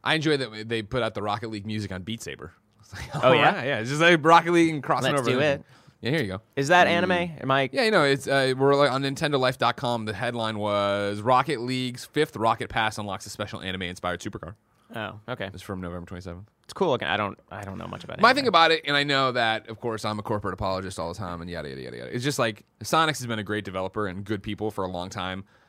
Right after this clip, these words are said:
Speaker 1: I would imagine that they're like, "Will they, you know, will they change it?" Yeah, they'll change it. They're, that you can't be a game that is this dialed into your community and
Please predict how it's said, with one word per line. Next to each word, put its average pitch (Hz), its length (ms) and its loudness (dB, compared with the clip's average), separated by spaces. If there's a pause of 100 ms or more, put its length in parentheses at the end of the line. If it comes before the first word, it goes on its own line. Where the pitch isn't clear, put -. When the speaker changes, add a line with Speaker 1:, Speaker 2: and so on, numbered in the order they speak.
(160)
Speaker 1:
I 107 120 2
would 117 100 -2
imagine 107 540 -2
that 92 240 -2
they're 110 360 -4 (120)
like, - 20 -10
"Will 120 340 2
they, 170 300 6
you 135 160 -2
know, 117 120 0
will 113 120 -2
they 131 120 0
change 180 360 -2
it?" 220 100 2
Yeah, 101 160 -4
they'll 92 140 -6
change 80 200 -10
it. 50 120 -18 (500)
They're, 135 220 0
that 135 160 0
you 135 120 -4
can't 165 300 2 (380)
be 160 160 6
a 147 40 4
game 139 340 -2
that 117 100 -2
is 113 100 -4
this 123 180 -6
dialed 113 360 0
into 113 160 -4
your 104 100 -4
community 113 640 -6
and 107 320 -6